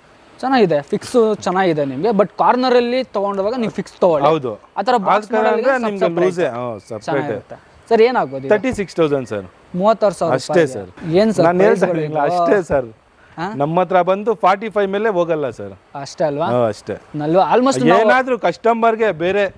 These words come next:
Speaker 2: ಆದ್ರೆ ಅದು ಅದ್ಮೇಲೆ ಡಿಫೆಂಡ್ ಆಗ್ತದೆ
Speaker 1: But ನಾವು
Speaker 2: ನಿಮ್ಗೆ.
Speaker 1: ಇವಾಗ ತೋರಿಸಿರೋ ಮಾಡೆಲ್ಸ್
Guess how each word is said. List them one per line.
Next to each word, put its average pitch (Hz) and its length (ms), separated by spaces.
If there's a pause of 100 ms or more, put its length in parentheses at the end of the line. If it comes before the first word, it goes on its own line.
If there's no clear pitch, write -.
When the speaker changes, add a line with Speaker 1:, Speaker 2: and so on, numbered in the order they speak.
Speaker 2:
ಆದ್ರೆ 190 280
ಅದು 185 280
ಅದ್ಮೇಲೆ 180 420
ಡಿಫೆಂಡ್ 165 380
ಆಗ್ತದೆ 131 240
Speaker 1:
But 220 100
ನಾವು 220 80
Speaker 2:
ನಿಮ್ಗೆ. 247 140
Speaker 1:
ಇವಾಗ 233 120
ತೋರಿಸಿರೋ 247 500
ಮಾಡೆಲ್ಸ್ 208 480